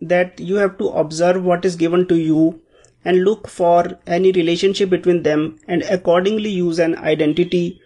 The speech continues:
to obtain your answer. Let us move on to our next question. If A plus B plus C equal to two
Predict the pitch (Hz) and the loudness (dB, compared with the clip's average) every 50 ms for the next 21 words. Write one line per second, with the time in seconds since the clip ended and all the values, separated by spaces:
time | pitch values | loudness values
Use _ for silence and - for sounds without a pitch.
0 | _ _ _ _ - 202 202 180 175 180 - 175 151 151 143 143 139 - - 127 | _ _ _ _ -2 0 2 2 0 0 -2 -2 0 0 0 0 0 0 -2 -4
1 | 123 - - - - - - - _ _ _ _ _ _ _ _ _ _ _ _ | -4 -4 -6 -6 -6 -8 -12 -20 _ _ _ _ _ _ _ _ _ _ _ _
2 | _ _ _ _ _ _ _ _ _ _ _ _ _ _ _ _ _ _ _ _ | _ _ _ _ _ _ _ _ _ _ _ _ _ _ _ _ _ _ _ _
3 | 156 151 160 175 185 - 226 220 - 190 196 202 196 202 190 190 190 190 196 202 | -8 -4 -2 -2 -2 -4 -6 -6 -4 -2 0 0 0 2 0 0 0 -2 -2 0
4 | 196 185 180 170 170 170 170 - - - - 170 160 160 - - 180 208 254 262 | 0 0 2 0 -2 -2 -4 -6 -6 -4 -4 -4 -2 -2 -2 -2 -2 -2 -4 -6
5 | - _ _ _ _ _ _ _ _ _ _ _ _ _ _ _ _ _ _ _ | -12 _ _ _ _ _ _ _ _ _ _ _ _ _ _ _ _ _ _ _
6 | _ _ _ _ _ _ _ _ _ _ _ _ _ _ _ _ _ _ _ _ | _ _ _ _ _ _ _ _ _ _ _ _ _ _ _ _ _ _ _ _
7 | _ _ _ _ _ _ _ _ _ _ _ _ _ _ _ _ _ _ _ _ | _ _ _ _ _ _ _ _ _ _ _ _ _ _ _ _ _ _ _ _
8 | _ _ _ _ _ _ _ _ _ _ _ _ _ _ _ _ _ _ - 226 | _ _ _ _ _ _ _ _ _ _ _ _ _ _ _ _ _ _ -4 -4
9 | 226 226 - 196 196 202 202 202 - 220 214 214 214 - - 190 185 190 190 190 | -4 -2 0 0 0 0 0 -2 -4 -2 -2 -2 -2 -2 -2 -2 -2 -2 -2 -4
10 | - 208 208 202 - - - 185 196 185 - 185 185 185 - 196 190 185 190 202 | -4 -4 -2 -2 -2 -2 -2 -2 -2 0 0 -2 -2 0 0 0 0 0 0 -2
11 | 190 190 - - 180 180 185 190 202 - | -2 -2 -2 0 2 2 2 2 0 -4